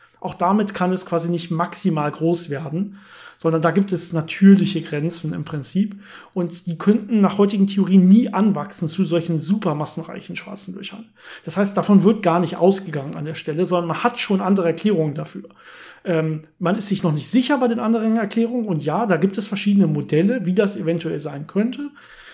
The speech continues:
Ähm, aber es ist nicht so, dass man davon ausgeht, das müsste immer mit, mit Materieansammlung zu tun haben. Ich glaube, das gängigste Argument für die meisten supermassenreichen schwarzen Löchern, die man dann im Zentrum, in, in Zentren von Galaxien findet,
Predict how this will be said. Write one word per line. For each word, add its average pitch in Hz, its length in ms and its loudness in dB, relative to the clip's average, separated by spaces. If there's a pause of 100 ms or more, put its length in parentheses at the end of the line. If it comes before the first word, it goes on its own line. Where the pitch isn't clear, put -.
(220)
Ähm, 175 480 -4
aber 190 160 0
es 185 140 0
ist 160 80 0
nicht 196 160 8
so, 190 100 2
dass 160 160 0
man 160 80 -2
davon 160 220 -2
ausgeht, 165 360 0
das 151 140 -6
müsste 196 320 4
immer 185 380 4
mit, 156 320 -6
mit 160 200 -6
Materieansammlung 151 920 -4
zu - 100 -18
tun 156 240 -8
haben. 160 240 -4 (380)
Ich 160 140 -8
glaube, 196 140 2
das 202 120 -2
gängigste 220 460 4
Argument 170 340 2
für 196 140 -4
die 160 100 -4
meisten 190 640 2
supermassenreichen 170 720 0
schwarzen 156 380 -4
Löchern, 160 320 -2
die 160 120 -4
man 156 120 0
dann 160 180 -2
im 170 160 -6
Zentrum, 180 520 2 (160)
in, 175 180 -4
in - 160 -8
Zentren 190 380 0
von 156 180 -6
Galaxien 196 560 2
findet, 175 320 -4